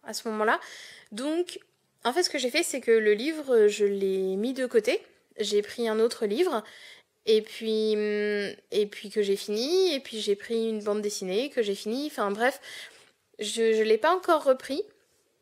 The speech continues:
je le reprendrai. Donc je vais pas vous en dire énormément sur ce livre, si ce n'est, hum, bon, j'ai été un, j'étais déçue.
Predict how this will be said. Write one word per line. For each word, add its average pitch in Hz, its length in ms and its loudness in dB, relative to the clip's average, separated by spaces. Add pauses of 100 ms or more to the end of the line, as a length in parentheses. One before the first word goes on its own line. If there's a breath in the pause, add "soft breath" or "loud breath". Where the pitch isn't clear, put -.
(220)
je - 140 -8
le 220 80 2
reprendrai. 214 460 -4 (180)
Donc 349 220 2
je 320 80 -6
vais 320 100 0
pas 392 160 8
vous 339 220 0
en 302 80 2
dire 302 180 0
énormément 277 480 0
sur 311 220 -6
ce - 100 -2
livre, 277 400 -4
si - 240 -4
ce - 140 -6
n'est, 302 260 0 (400 soft breath)
hum, 247 260 -2 (280)
bon, 254 180 2
j'ai 269 160 2
été 269 160 0
un, 277 160 2 (100)
j'étais 233 360 -4
déçue. 226 440 -2